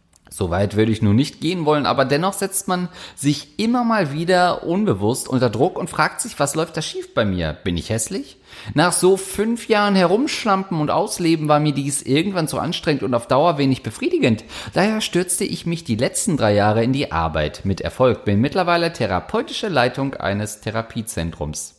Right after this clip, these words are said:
Wow. Jedoch stagnierte mein Liebesleben die letzten drei Jahre daher dann ja noch mehr mit zwei bis drei kurzen Ausnahmen. Und je länger dieser Zeitraum wurde, wird, desto weniger traue ich mich ins Flirt-Game zurück, beziehungsweise weiß nicht, wie es in der heutigen Gesellschaft so geht.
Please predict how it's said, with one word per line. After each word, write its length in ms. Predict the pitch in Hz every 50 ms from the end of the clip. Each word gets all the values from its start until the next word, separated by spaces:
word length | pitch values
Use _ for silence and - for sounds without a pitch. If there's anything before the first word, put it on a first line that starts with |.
| _ _ _ -
Wow. 280 | 76 76 - - - - - - - - - 104 -
Jedoch 240 | 190 220 247 262
stagnierte 500 | 262 - 269 254 262 208 208 214 214 240
mein 200 | 226 220 208 196
Liebesleben 640 | 180 175 185 190 233 226 - - 202 196 190 190 180
die 60 | 175
letzten 340 | 170 175 175 170 - - 147
drei 220 | - - 151 143 143
Jahre 280 | 139 135 135 131 127
daher 540 | 117 123 120 120 123 127 131 135 139 151 160
dann 300 | 156 143 135 131 135 131
ja 160 | 131 127 123
noch 320 | 123 120 117 110 107 - -
mehr 480 | 127 135 160 220 277 277 147 120 107
mit 240 | 110 117 117 117 -
zwei 240 | - - 123 123 120
bis 120 | 123 -
drei 220 | - 123 113 110 110
kurzen 640 | 107 - - - 185 311 339 - - - - 131
Ausnahmen. 600 | - - 123 - - - - 135 120 113 107 107 107 - - - - - -
Und 100 | 160 165
je 80 | 180 180
länger 280 | 165 165 170 180 185
dieser 280 | 175 175 170 160 165 156
Zeitraum 540 | 160 156 156 156 156 - 156 151 147 143 123
wurde, 520 | 117 120 131 151 160 175 180 180 156 113
wird, 440 | 101 120 156 214 262 - - - -
desto 580 | 127 127 123 - - - 131 123 117 107 98 98
weniger 460 | 135 180 240 247 240 196 170 147 147
traue 240 | - - 139 135 156
ich 100 | 151 -
mich 240 | 151 147 - -
ins 220 | - 110 104 - -
Flirt-Game 580 | - - 131 127 123 123 - - 123 117 117
zurück, 320 | 113 - - 147 190 202 -
beziehungsweise 720 | 170 151 - 185 202 202 190 - 190 190 175 165 147 127
weiß 260 | 147 160 185 - -
nicht, 160 | 208 185 -
wie 80 | - 180
es 140 | 170 - -
in 80 | 160
der 100 | 147 139
heutigen 380 | 147 156 156 160 156 156 151 147
Gesellschaft 480 | 135 120 135 135 131 143 127 - -
so 140 | - 117 110
geht. 340 | 113 - - 302 - - -